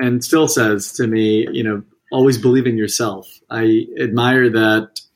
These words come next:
simplicity and the kind of the wisdom that that encapsulates. It's not easy to do. And I've struggled many times with the fear of failure or with the thought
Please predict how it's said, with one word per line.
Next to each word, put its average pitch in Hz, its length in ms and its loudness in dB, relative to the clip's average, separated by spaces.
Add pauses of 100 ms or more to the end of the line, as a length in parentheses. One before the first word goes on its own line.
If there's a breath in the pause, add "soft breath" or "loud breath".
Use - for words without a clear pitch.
(680)
simplicity 156 1040 0
and 113 480 -4 (380)
the 123 100 -4
kind 110 160 -2
of 98 320 -8
the 131 80 4
wisdom 127 600 2
that 107 120 -10
that 113 140 0
encapsulates. 104 840 -6
It's - 160 -12
not 117 200 0
easy 120 280 0
to 107 100 0
do. 117 440 0 (360 soft breath)
And 110 220 0
I've 107 160 0
struggled 123 500 0
many 117 280 0
times 120 640 -2
with 113 280 0 (320)
the 113 80 -10
fear 123 340 2
of 113 120 -4
failure 120 680 4
or 110 180 -2
with 104 160 -2
the 110 80 -6
thought 117 420 -2